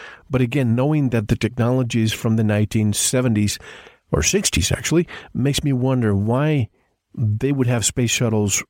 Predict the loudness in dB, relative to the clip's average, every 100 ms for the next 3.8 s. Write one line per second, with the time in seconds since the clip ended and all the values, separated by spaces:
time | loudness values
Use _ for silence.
0 | _ -2 0 0 0 0 0 0 0 -2
1 | -8 -20 -10 -2 -2 0 -2 0 0 0
2 | 0 0 0 0 -2 0 -2 0 0 0
3 | -2 -2 0 -2 0 -2 -2